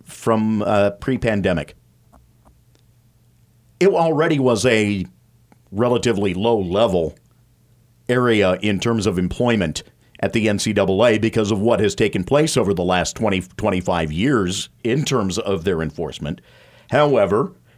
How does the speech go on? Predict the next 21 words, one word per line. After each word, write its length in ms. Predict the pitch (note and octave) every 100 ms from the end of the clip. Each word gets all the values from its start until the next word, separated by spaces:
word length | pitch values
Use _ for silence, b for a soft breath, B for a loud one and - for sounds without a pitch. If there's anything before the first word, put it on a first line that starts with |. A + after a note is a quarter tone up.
| b _ -
Ohio 360 | A#2+ C3+ C3 C3
State 280 | C3 C3
A 140 | B2 C3
D 240 | A#2 C3
Gene 280 | A2+ A2+ C3
Smith, 320 | - A#2+ A2+
according 380 | A2 C3 A2+ A#2
to 60 | A2
this 180 | A#2 B2
article 380 | A2+ A#2+ A#2 A#2
at 160 | -
Sports 300 | - B2+ B2
Illustrated, 580 | D3+ G#2 - F2 D#2 E2+ b b b
says 320 | - C3+ B2 G2+
the 140 | A#2
association 760 | G#2 C3+ C3 D3+ C3 C3 C3+ C3+
plans 380 | - A#2+ B2+ -
to 100 | C3+
replace 400 | C#3+ - A#2+ A#2+
people 420 | A#2 A2 A#2 A#2
eventually. 840 | A#2+ G#2+ F2+ C3 C3 B2+ E2+ C#2+